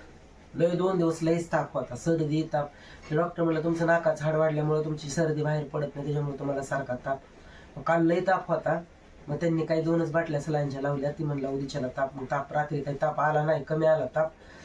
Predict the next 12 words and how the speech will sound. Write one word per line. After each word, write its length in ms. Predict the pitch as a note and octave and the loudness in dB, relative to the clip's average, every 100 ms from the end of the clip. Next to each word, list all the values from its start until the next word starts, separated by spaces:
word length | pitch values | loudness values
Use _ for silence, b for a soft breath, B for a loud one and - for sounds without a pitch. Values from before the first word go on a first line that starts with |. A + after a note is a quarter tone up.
| B - - - - - - | B -20 -20 -20 -20 -20 -8
मग 120 | D#3+ D3 | -6 0
त्यांनी 260 | F3 E3+ | 2 2
म्हणली, 400 | D#3+ D#3 D#3 E3+ D#3 | 2 2 2 0 2
डॉक्टर 280 | D#3+ - C#3+ | 0 0 -2
म्हणले, 260 | D3 C#3+ | -2 -2
"तुम्हाला 280 | D3 D3 C#3 | -2 -2 -2
दोन 220 | D3 D3+ | -2 0
दिवस 220 | C#3 C3+ | 0 -2
अजून 180 | C3+ C3 | -2 -4
सलाईन 360 | C3 C#3+ C#3 B2+ | -2 -2 -2 0
लावावं 220 | C3+ C3+ | 0 0
लागेल." 280 | C3 B2 | -2 -4